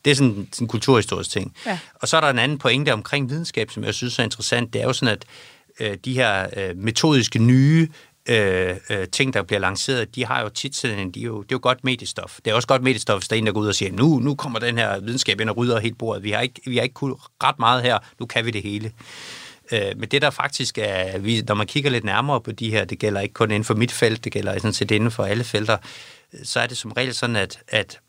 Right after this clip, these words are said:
Speaker 1: at de nye der, der hvor det virkelig har stor magt, det er, når man er, får det kombineret rigtig godt med de eksisterende, øh, metoder, de eksisterende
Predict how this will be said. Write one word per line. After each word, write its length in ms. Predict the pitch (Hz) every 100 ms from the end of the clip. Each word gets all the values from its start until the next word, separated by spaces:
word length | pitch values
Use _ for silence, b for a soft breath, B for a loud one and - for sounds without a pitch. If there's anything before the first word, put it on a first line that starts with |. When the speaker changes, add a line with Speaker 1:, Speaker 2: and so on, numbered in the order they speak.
| _ _ _ _ -
Speaker 1:
at 200 | 113 127
de 80 |
nye 340 | 117 123 139 165
der, 240 | 120 104 92 _ -
der 100 | 131
hvor 120 | 117
det 120 | 113 101 110
virkelig 280 | 151 156 110
har 100 | 107
stor 240 | - 120
magt, 360 | 98 90 - -
det 100 | -
er, 40 | 120
når 100 | 110
man 140 | 104
er, 120 | 101 95 _ -
får 160 | -
det 100 | 107
kombineret 500 | 104 107 107 123 135
rigtig 240 | 107 113 -
godt 300 | 113 107 -
med 120 | 104
de 260 | - 117 117
eksisterende, 720 | - - - 165 131 98 87 B B B _ -
øh, 380 | 107 90 87
metoder, 540 | 98 98 120 123 147 139
de 180 | - 107
eksisterende 640 | - 110 135 113 101 92